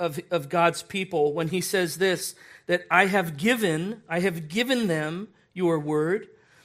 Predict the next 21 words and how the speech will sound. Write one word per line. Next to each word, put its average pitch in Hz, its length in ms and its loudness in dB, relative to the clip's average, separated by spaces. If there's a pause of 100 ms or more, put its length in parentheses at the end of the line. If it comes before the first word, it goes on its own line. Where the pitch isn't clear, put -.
(140)
and 190 120 0
the 180 60 0
world 240 420 2
has 214 200 2
hated 247 480 -2
them," 135 260 -2
he 156 140 -6
says, 135 500 -2 (320)
"because 208 460 -2
they 208 160 4
are 202 160 0
not 202 240 2
of 220 180 0
the 170 80 0
world." 143 320 -4
And 160 100 0
who 233 100 0
is 226 200 -4
he 202 80 -6
speaking 180 460 -10
of? 120 140 -16